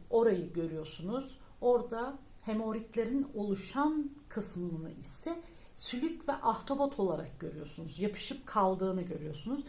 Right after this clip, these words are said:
Ve içeriden bir su gelip, yani mağaradan bir su gelip, tamam mı? O su onları şifalandırıp, yavaş yavaş akıtıp, kopartıp, bu şekilde götürdüğünü hayal edin. Bu şekilde.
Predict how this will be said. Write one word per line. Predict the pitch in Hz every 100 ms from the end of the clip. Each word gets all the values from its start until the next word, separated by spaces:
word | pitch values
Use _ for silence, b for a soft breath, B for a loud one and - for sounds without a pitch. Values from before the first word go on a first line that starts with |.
| B B 214
Ve |
içeriden | - - 262 247 254 247
bir | 254
su | - - 302
gelip, | - 170 165 - - - - - -
yani | 180 170 190
mağaradan | 247 214 170 170 180
bir | 196
su | - 208
gelip, | - 196 170 170 - -
tamam | 294 202 165
mı? | 175 B B
O | 269 302
su | - 190
onları | 190 262 240 185
şifalandırıp, | - - 208 - 262 240 220 180 170 165 165 196 - B B B
yavaş | 302 247 202 -
yavaş | 190 170 190 247 254 - - - -
akıtıp, | 254 254 202 - 208 262 - - - - -
kopartıp, | - 285 - 202 175 180 190 185 226 240 -
bu | 262
şekilde | 214 196 185 190 262 254 B B
götürdüğünü | - 240 226 185 180 170
hayal | 180 180 160 160
edin. | 160 156 180 - B B - -
Bu |
şekilde. | - 202 - 160 165 214 254